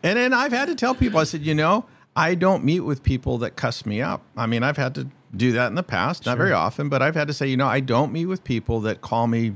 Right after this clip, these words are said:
Speaker 1: really bad names and accuse me of stupid things." So
Speaker 2: That's good boundaries.
Speaker 1: Yeah, that's good boundaries.
Speaker 2: Yeah,
Speaker 1: And so I
Speaker 2: yeah.
Speaker 1: think we have that
Speaker 2: Yeah.
Speaker 1: sense, but at the same time, pursuing people that, um,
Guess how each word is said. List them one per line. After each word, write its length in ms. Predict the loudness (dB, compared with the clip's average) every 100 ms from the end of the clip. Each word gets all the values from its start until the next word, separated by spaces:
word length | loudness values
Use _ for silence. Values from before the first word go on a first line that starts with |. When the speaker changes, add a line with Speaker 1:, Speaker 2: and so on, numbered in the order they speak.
| -4
Speaker 1:
really 260 | -2 -2 0
bad 280 | -2 -2
names 420 | -4 -4 -4 -6 -6
and 120 | -8
accuse 400 | -8 -12 -12 -12
me 100 | -10
of 100 | -12
stupid 400 | -10 -12 -12 -12
things." 420 | -10 -8 -10 -16 _ _ _ _ _ -18
So 800 | -8 -2 2 2 0 -2 -6 -8 -14 -20 _ -8
Speaker 2:
That's 140 | -6
good 160 | -4 -6
boundaries. 480 | -6 -6 -6 -8 -4
Speaker 1:
Yeah, 140 | -2 -2
that's 140 | -4
good 200 | -2 0
boundaries. 460 | 2 2 2 -2 0
Speaker 2:
Yeah, 60 |
Speaker 1:
And 80 | -2
so 80 | 0
I 60 | -2
Speaker 2:
yeah. 60 |
Speaker 1:
think 200 | 0 0
we 160 | 0 0
have 540 | -2 0 0 0 -4
that 280 | -4 -4 -6
Speaker 2:
Yeah. 60 | -12
Speaker 1:
sense, 600 | -8 0 0 0 -6 -14 -4
but 140 | -2
at 120 | -2 -4
the 80 |
same 320 | -6 -2 -2 -2
time, 480 | -2 -2 -2 -4 -8 _ _ _ _ _ _ 4
pursuing 640 | 4 4 -2 0 2 0
people 800 | 0 0 0 0 0 2 -2 -6
that, 540 | -6 0 2 0 -4 -20 -20 _ -8
um, 340 | -6 -6 -10